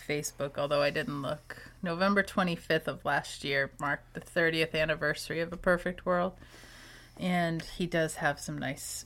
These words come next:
pictures of himself, Clint Eastwood, and T J Lowther, who played Philip, um,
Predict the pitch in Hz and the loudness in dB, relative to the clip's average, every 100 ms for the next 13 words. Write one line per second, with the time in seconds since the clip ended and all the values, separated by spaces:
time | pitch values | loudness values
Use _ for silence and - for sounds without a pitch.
0 | - - 175 - 160 156 165 147 160 165 | -10 -10 -8 -4 -2 -2 -4 -6 -6 -2
1 | - 240 226 - 226 175 175 180 - 160 | 8 10 10 2 0 2 0 -2 0 0
2 | 160 - 180 160 156 - - 160 151 151 | 0 -2 -4 -2 -4 -6 -6 -4 -4 -2
3 | 143 143 151 143 147 147 - - 156 151 | 0 -2 -2 -4 -4 -6 -10 -4 -4 -4
4 | - - 151 139 139 - - - - - | -10 -6 -2 -2 -2 -6 -20 -20 -20 -20
5 | - - - 175 151 151 151 | -20 -20 -14 -10 -10 -10 -12